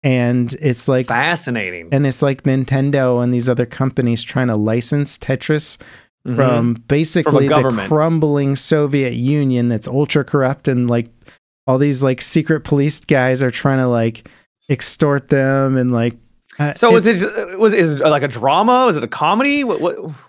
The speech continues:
Speaker 1: I think they might have. I'm, I'm po-, I should have looked this up before the podcast, but I'm sure they embellished some of the details. It is based on the true stories, but,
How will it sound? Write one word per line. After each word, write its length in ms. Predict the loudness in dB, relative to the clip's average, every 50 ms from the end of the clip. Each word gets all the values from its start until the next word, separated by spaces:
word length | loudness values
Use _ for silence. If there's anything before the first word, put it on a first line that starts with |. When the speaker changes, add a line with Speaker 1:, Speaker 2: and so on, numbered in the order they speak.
| _ -4
Speaker 1:
I 100 | -2 -2
think 280 | 0 0 0 0 2 2
they 180 | 2 2 2
might 400 | 2 2 2 2 2 2 2 2
have. 220 | 2 0 0 -2 -2
I'm, 220 | 0 0 0 0 -2 -2
I'm 360 | 0 0 0 0 0 -2 -4 -8 _ _ _ _
po-, 220 | -4 -2 -2 0 0
I 100 | 0 0
should 180 | 0 0 0 0
have 80 | 2
looked 200 | 2 0 0 0 -2
this 140 | -2 0 0
up 120 | -2 0
before 300 | -2 -4 -2 -2 -2 -2
the 80 | 0 -2
podcast, 640 | 0 0 0 0 0 0 0 0 0 0 -2 -2 -2
but 160 | -2 -2 -2 -2
I'm 200 | -2 0 0 0 0
sure 520 | -2 -4 -2 0 0 2 2 2 2 2
they 180 | 2 2 2 2
embellished 640 | 0 0 2 2 2 2 2 0 -2 -4 -6 -8 -6 -6
some 280 | -2 0 0 0 2
of 60 | 0 0
the 60 | 0
details. 600 | 0 0 0 0 0 0 0 0 0 0 -2 -2 -2 0
It 100 | 0 0
is 160 | 0 0 -2
based 500 | -4 -2 0 0 2 2 0 0 0 0
on 140 | 0 0 0
the 80 | -2
true 300 | -2 -2 0 0 0 0
stories, 640 | -2 -2 -2 0 0 2 2 2 0 0 -2 -4 -6
but, 420 | -4 _ 0 2 2 0 -2 -6